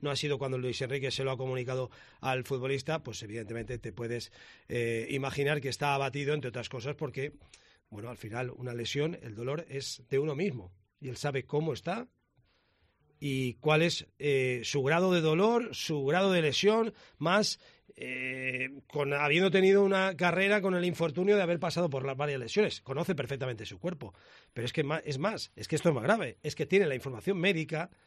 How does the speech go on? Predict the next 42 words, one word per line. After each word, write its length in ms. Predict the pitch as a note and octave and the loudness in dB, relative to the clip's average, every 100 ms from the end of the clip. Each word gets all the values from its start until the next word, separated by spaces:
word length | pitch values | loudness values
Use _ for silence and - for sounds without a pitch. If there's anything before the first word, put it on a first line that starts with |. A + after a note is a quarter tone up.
| _ _ | _ _
más 180 | D3+ D#3+ | 0 4
allá 140 | F#3+ | 4
de 100 | F3+ | 4
sus 240 | D3 D#3 - | 4 2 4
sensaciones 840 | G#3+ G3+ F3+ F3 F#3 E3+ G3 - _ _ | 4 6 2 4 2 2 0 -4 _ _
particulares, 600 | - C3+ E3+ D#3+ F3+ F#3+ | -4 0 0 2 2 2
que 120 | D3+ B2+ | 0 0
son 160 | E3 | 2
las 120 | F#3+ | 2
que 140 | D3 D#3+ | 0 0
cuentan, 420 | F3+ F3 F#3 A3+ - _ _ _ | 0 0 -2 -4 -10 _ _ _
de 160 | A#2+ G#2 | -12 -8
que 160 | A2 | -6
es 140 | A#2 D#3 | -4 0
una 160 | D#3+ | 0
lesión 420 | C#3 A#2+ F3 G#3 - _ _ | 0 0 0 0 -4 _ _
leve, 500 | C3+ D3 G#3+ E3+ A2+ _ - | 0 4 4 4 0 _ -12
e 140 | A#2 | -10
incluso 600 | A2 G#2+ G#3 - G3+ A3 - | -8 2 2 4 4 2 0
me 140 | D3 | 0
llegan 180 | C#3+ F3 | 2 2
a 80 | F#3 | 2
decir 260 | F3+ A#3+ - | 2 0 -4
muy 340 | C#3+ F3 A3+ | 0 4 4
leve, 400 | G3 G#3+ G#3+ C#3 B2+ | 4 2 2 -2 -2
después 320 | C3+ B2+ E3 | -4 0 2
de 60 | F#3+ | 2
la 100 | F#3 | 0
resonancia 360 | D3+ D3 D3+ | -2 -4 -4
magnética 460 | E3 F3+ F#3 G3 G#3 | -4 -4 -4 -4 -2
del 160 | F#3+ D3 | -2 -2
viernes, 340 | G3 G3+ B2+ - - - | -4 -4 -8 -10 -20 -6
con 120 | B2+ | -2
lo 80 | A#2+ | 2
cual 240 | C#3+ G3+ - | 4 4 2
no 240 | B2+ C#3 F3 | -2 2 2
se 380 | - E3 D3 - - - | 4 2 2 -2 -20 -8
entiende 640 | B2+ B2+ C3 F#3 A3 A#3+ - | -4 -2 2 2 2 0 0
de 160 | C#3+ | 0
ninguna 340 | C3 C#3 F#3 D#3 | 2 2 2 2
manera. 260 | F3+ C#3 - - | 2 0 -4 -8
Ahora, 420 | - G#3+ F#3+ A#2+ | 2 4 4 0